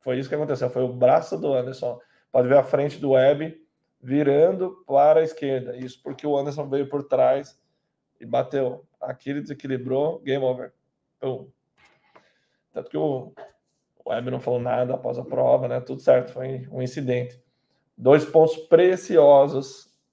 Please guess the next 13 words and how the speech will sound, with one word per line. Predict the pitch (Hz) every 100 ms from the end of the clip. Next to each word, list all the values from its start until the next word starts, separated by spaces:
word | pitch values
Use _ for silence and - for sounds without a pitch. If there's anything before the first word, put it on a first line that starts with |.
| _
pro | - 127
Webb, | 123 120 127 131 _ _ _
que | 127
ele |
perdeu | 135 131 131 127
nessa | 123 123
etapa. | 127 123 120 _ _ _ _ _ _ _ _ _ _ _ _ _
Então, | - 156 170 160 - - _
faz | - 143
parte. | 135 139 156 165 - - -
Parabéns | 135 127 131
pro | 131 131
Anderson. | 143 170 160 170 156